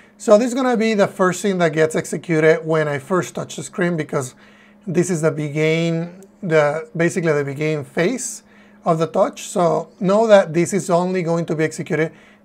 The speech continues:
the first time. As soon as you release your finger, it won't get executed. So it'll just be on every line,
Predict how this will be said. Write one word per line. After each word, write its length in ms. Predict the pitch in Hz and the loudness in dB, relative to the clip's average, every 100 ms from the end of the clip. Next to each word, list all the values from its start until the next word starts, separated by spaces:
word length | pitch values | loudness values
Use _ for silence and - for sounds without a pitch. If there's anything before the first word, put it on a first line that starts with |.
| 175 | -4
the 100 | 147 | -2
first 260 | 175 - | -2 0
time. 240 | 208 214 208 | 4 4 2
As 100 | 175 | -4
soon 140 | 226 214 | -2 -2
as 100 | 202 | 0
you 60 | |
release 340 | 202 202 202 180 | 2 2 2 2
your 140 | 185 | 0
finger, 540 | - 202 202 226 220 - - - _ | 0 0 2 -2 -4 -8 -20 -20 _
it 100 | 208 | -4
won't 220 | 156 170 170 | 0 2 2
get 100 | 175 | 0
executed. 480 | 165 151 185 185 | -2 -4 0 2
So 220 | 180 180 180 | 0 -2 0
it'll 160 | 196 | 0
just 220 | 208 196 165 | 2 0 0
be 160 | 185 | 0
on 100 | 160 | 0
every 380 | 151 147 151 151 | 0 -2 -2 -2
line, 400 | 151 143 143 165 | -2 -2 -2 -8